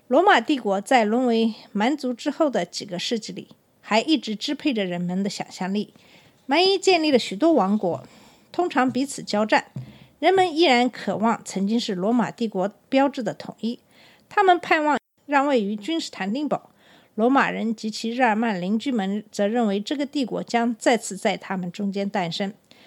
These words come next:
在罗马与日耳曼民族和文化相互融合的过程中，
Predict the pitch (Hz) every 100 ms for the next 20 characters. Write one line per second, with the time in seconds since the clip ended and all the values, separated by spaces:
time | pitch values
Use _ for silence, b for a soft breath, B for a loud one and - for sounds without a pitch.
0 | b b - 349 339 370 349 - 247 254
1 | 269 254 233 262 208 202 247 196 202 190
2 | 180 208 233 202 190 - 330 320 254 190
3 | 240 269 196 202 220 185 175 175 190